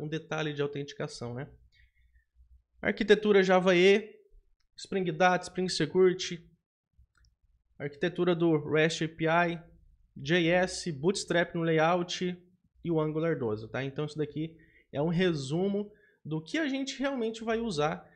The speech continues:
nessa nossa mentoria aqui, pra gente construir uma loja virtual. Na verdade, não precisa demais, né? É, sabendo programar,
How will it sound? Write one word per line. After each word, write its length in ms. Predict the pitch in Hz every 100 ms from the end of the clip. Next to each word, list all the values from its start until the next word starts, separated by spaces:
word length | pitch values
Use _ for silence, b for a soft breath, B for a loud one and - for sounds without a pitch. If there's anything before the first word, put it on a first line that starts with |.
| b b
nessa 260 | 156 160
nossa 280 | 165 160 160
mentoria 520 | 160 156 160 160 143
aqui, 340 | 180 - - - _ _ _ _ -
pra 100 | 131
gente 140 | 131
construir 680 | - 160 - 156 143 160 -
uma 140 | 147 147
loja 240 | 143 139
virtual. 400 | 143 147 113 107
Na 120 | 151
verdade, 400 | 226 247 247 254 -
não 140 | 254
precisa 500 | 269 254 247 254 269 - - -
demais, 460 | 165 247 180 135 143
né? 180 | 170 - - _ _ b b b _ _ -
É, 160 | 147 143
sabendo 500 | 143 196 175 214 269
programar, 800 | - 214 208 180 185 226 -